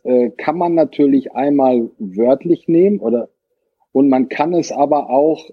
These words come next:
so interpretieren, und so würde ich das auch interpretieren, dass er halt in einer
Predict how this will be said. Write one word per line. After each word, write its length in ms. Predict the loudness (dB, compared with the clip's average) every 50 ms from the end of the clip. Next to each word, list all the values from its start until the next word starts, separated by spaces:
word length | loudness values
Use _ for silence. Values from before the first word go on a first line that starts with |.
| _ -16 -10
so 480 | -8 -8 -6 -2 0 2 2 2 2
interpretieren, 960 | 0 -2 -4 -4 -2 -4 -4 -2 -2 -4 -4 -4 -6 -4 -2 -2 -2 -2 -4 -8 -8
und 240 | -6 -6 -6 -4 0
so 240 | 0 0 0 2
würde 200 | 2 2 2 2 0
ich 220 | -2 -4 -6 -2 _
das 340 | -2 -2 -2 -6 -10 -20 _ -6
auch 300 | -2 -2 -2 -2 -4 _
interpretieren, 1000 | _ -6 -6 -4 -4 -4 -4 -2 -4 -6 -6 -6 -8 -2 -2 0 0 -2 -4 -6 -10 _ _ _ _ _ _ _ _ _ _ _ _ -12
dass 480 | -8 -2 0 2 2 0 -2 -6 -10
er 300 | -6 -2 -2 -2 -2 0
halt 360 | 0 2 2 2 2 0 -2
in 300 | -8 _ -4 -2 -2 -2
einer 480 | -4 -4 -4 -2 -2 -2 -4 -4 -6 -10